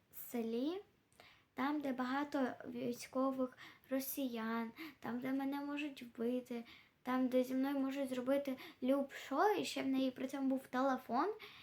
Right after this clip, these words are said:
який могли знайти. Е, ось, а, а сам батько,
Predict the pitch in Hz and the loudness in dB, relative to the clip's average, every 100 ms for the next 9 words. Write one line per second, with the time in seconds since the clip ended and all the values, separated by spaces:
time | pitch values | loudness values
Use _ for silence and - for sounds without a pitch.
0 | - - - 277 285 269 254 269 269 247 | -20 -12 -6 0 2 2 0 0 -2 -2
1 | 220 - 302 349 440 - - - - _ | -4 -4 -2 -2 -2 -8 -20 -20 -20 _
2 | _ _ 240 240 240 240 233 233 233 233 | _ _ -4 -2 -2 -2 0 0 0 -4
3 | 226 233 233 - _ _ _ _ _ _ | -4 -6 -10 -16 _ _ _ _ _ _
4 | _ _ - 254 247 240 247 - - - | _ _ -2 2 4 2 -2 -8 -8 -2
5 | 254 262 269 262 127 - _ _ _ _ | 0 2 2 0 -2 -6 _ _ _ _
6 | _ _ _ _ _ - 247 240 247 240 | _ _ _ _ _ -2 0 2 2 2
7 | 262 - 370 349 349 - - 254 226 | 0 0 2 4 4 4 0 0 0